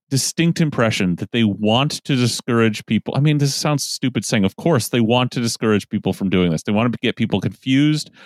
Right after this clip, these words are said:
They want to see, uh, I mean, you are, like, committing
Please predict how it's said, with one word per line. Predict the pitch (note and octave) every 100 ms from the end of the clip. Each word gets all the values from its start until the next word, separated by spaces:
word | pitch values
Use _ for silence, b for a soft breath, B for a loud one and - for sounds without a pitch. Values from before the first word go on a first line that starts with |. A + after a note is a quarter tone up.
| B B
They | G#2
want | G#2+ A#2
to | A#2
see, | - B2 A2+ A2 A2 - _ _ _ _ _ -
uh, | G2+ G2 F#2+ F#2 F#2 F2 -
I | B2
mean, | C#3+
you | D#3 F#3
are, | G3
like, | F#3+ F#3 _
committing | - E3 D#3+ A3 F#3+ D3